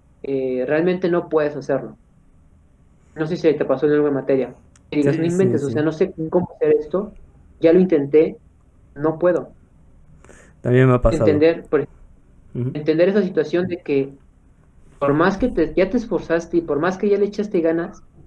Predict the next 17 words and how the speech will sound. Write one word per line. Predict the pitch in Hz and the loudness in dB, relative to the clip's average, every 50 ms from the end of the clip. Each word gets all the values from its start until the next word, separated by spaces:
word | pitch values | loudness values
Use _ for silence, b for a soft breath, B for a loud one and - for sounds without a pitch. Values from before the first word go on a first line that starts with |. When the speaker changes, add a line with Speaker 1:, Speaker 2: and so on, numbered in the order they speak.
| - _ _ - _ _ - | -20 _ _ -20 _ _ -10
Speaker 1:
no | 156 160 175 185 185 190 | -6 -2 2 4 4 4
lo, | 185 170 170 175 | 4 2 2 -2
no, | 180 180 185 185 190 185 | -2 0 2 2 2 2
no | 185 190 196 | 2 2 2
lo | 196 196 190 190 - | 2 2 0 -2 -2
puedes | 185 185 180 175 170 - | 0 0 0 0 -2 -4
obtener | 160 160 - - 147 156 160 156 156 - - _ _ - - - - - | -8 -10 -8 -8 -4 -4 -4 -4 -6 -10 -18 _ _ -20 -20 -18 -10 -6
en | 156 147 147 | -6 -4 -2
tiempo | - 175 165 170 165 | -2 -2 0 0 -2
y | |
forma | 160 160 160 156 151 151 | 0 0 0 -2 -2 -4
como, | - 143 143 135 139 - - | -6 -6 -6 -6 -8 -8 -4
como | - 143 139 135 127 | -2 -2 -2 -2 -4
se | - 143 135 | -4 -4 -2
debe, | 143 139 139 139 143 131 135 | 0 0 2 0 0 -2 -2
debe | 135 139 135 143 | -2 0 0 0
entregar. | 135 127 - 127 120 120 123 123 - | 0 -2 -6 -6 -4 -4 -4 -6 -10